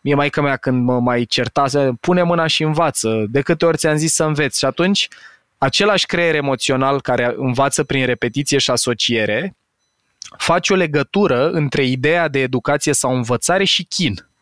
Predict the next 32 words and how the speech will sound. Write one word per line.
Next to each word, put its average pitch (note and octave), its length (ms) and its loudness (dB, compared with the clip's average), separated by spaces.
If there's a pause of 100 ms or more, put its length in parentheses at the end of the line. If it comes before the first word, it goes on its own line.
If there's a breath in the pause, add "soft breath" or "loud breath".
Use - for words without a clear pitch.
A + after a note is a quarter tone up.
(280)
Ori D3 300 2
iată E3+ 400 0
cât F3+ 180 -2
de F3+ 120 2
tare F3 320 0
e D3+ 380 0
și - 160 -2
cât D#3 140 -4
de E3 80 2
important E3 600 0
e F3+ 80 0
ca D#3 120 0
în C#3+ 100 0
perioade C3+ 460 0
ca C3+ 160 -2
astea C3+ 280 0
în C3+ 100 -2
care B2 580 0 (240)
se - 200 -2
schimbă C#3+ 480 0
totul, C#3+ 380 0
se C#3 140 -2
schimbă C#3+ 300 -2
circumstanțele, C3 880 0
nu C#3 80 0
mai C#3 120 0
avem C3 220 -2
certitudine, B2+ 720 -2
nu B2+ 80 0
mai C3+ 120 2
avem B2+ 200 0
predictibilitate, A#2 1200 -2